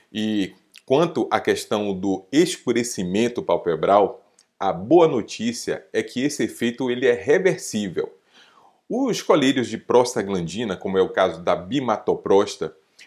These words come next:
são remédios excelentes, eles baixam bem a pressão intraocular.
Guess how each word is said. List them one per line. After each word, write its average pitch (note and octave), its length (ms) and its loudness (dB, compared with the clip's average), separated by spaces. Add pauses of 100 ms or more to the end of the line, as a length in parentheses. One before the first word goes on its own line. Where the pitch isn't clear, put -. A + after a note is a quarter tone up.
são D#3 340 -2
remédios B2 760 2
excelentes, A2 840 0
eles G#2 200 -4
baixam A#2 640 0
bem A2+ 480 0
a A2 120 -2
pressão G#2 500 -2
intraocular. G#2 720 0